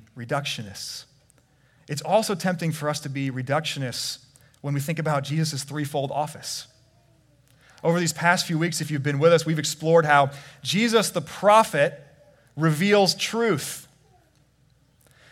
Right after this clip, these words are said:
Jesus the priest embodies love by the sacrifice of his own life and by his intercession for us.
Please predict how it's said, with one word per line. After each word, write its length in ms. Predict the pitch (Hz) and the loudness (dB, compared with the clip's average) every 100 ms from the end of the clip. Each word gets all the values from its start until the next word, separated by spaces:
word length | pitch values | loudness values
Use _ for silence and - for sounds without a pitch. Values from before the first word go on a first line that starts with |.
| - _ _ | -20 _ _
Jesus 380 | - 202 214 214 | -2 2 2 0
the 80 | 180 | -2
priest 800 | 147 - 240 240 220 - - - _ _ | -6 -4 0 0 0 -2 -6 -14 _ _
embodies 540 | 180 175 190 202 202 156 | -2 4 8 8 6 0
love 640 | 160 202 208 143 - - - _ _ _ _ _ | 6 10 12 10 6 -8 -16 _ _ _ _ _
by 80 | 160 | 2
the 80 | 160 | 2
sacrifice 640 | - 202 214 190 185 180 | 6 6 8 6 4 4
of 80 | 175 | 2
his 120 | 165 | 0
own 260 | 175 175 170 | 2 2 4
life 480 | 175 185 147 - - - _ | 6 6 4 -2 -14 -20 _
and 100 | 131 | 0
by 140 | 160 165 | 2 4
his 140 | 160 | 2
intercession 600 | 180 180 160 170 160 147 | -2 -4 0 0 0 -4
for 260 | 139 123 110 | -6 -8 -8
us. 300 | 82 - | -10 -16